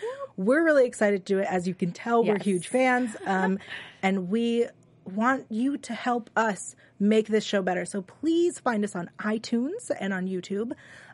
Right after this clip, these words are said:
Speaker 2: Um, you can rate and review us on iTunes. If you love our show, give us a five-star rating.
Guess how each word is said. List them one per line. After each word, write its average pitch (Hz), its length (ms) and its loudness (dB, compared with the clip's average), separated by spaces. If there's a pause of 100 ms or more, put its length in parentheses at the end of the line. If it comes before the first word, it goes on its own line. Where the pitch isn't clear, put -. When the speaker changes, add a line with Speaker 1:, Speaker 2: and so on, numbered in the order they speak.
Speaker 2:
Um, 190 240 2
you 190 160 0
can 175 300 -4
rate 190 280 2
and 180 140 0
review 175 320 -2
us - 140 -10
on 170 100 -8
iTunes. 240 480 -2
If 196 160 -4
you 208 80 2
love 262 380 2
our 277 120 0
show, 277 300 0
give 240 160 0
us 233 100 -4
a 240 60 -6
five-star 226 440 -2
rating. 208 300 0